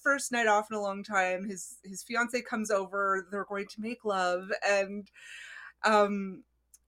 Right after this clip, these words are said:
she's, you know, being really, like, hard on herself because she had, like, a Twinkie earlier that day. She's like, "I'm fat." And he, she's like, "Turn all the lights off." And he's like, "Okay, whatever, just please get in bed."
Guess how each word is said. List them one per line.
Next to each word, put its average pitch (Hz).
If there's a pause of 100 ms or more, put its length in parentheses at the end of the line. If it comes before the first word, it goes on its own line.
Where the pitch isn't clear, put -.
(140)
she's, 277
you 277
know, 233
being 226
really, 214
like, 196
hard 262
on 247
herself 240
because 226
she 214
had, 208
like, 185
a -
Twinkie 254
earlier 226
that 214
day. 214
She's -
like, 254
"I'm 294
fat." 370 (100)
And 220
he, 214
she's -
like, 214
"Turn 330
all 330
the 311
lights 320
off." 214
And 196
he's 196
like, 214
"Okay, 208
whatever, 202
just 214
please 226
get 240
in 196
bed." 180